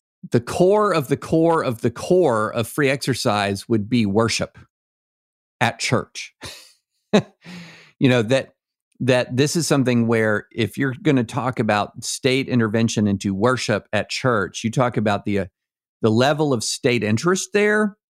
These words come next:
Um, now, in a pandemic, obviously much greater, but when you have the situation like existed in California, where you're permitting a wide variety of personal interactions,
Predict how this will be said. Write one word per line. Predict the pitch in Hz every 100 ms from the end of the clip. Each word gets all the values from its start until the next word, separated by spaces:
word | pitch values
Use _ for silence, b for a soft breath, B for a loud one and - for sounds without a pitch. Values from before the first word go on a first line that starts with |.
| _ _ _
Um, | 131 123 107 127
now, | 127 101
in | 113
a | 113
pandemic, | 127 123 110 175 233 135
obviously | 117 107 107 104 - 101
much | 104 - -
greater, | 101 98 95 107 - _ _ _ -
but | 123 117 -
when | 120 120 131 147
you | 139 135
have | 120 131
the | 120
situation | - 123 120 113 - 113
like | 110 -
existed | 101 107 - 107
in | 101
California, | 92 104 95 - 151 151 107
where | 107 107
you're | 107
permitting | 98 123 113 117 113
a | 107
wide | 104 113 123 127 110
variety | 107 107 107 104 98 95 - _ _ _ _ -
of | 120 110 98 - -
personal | 139 127 120 113
interactions, | 104 107 123 135 - 104 101 -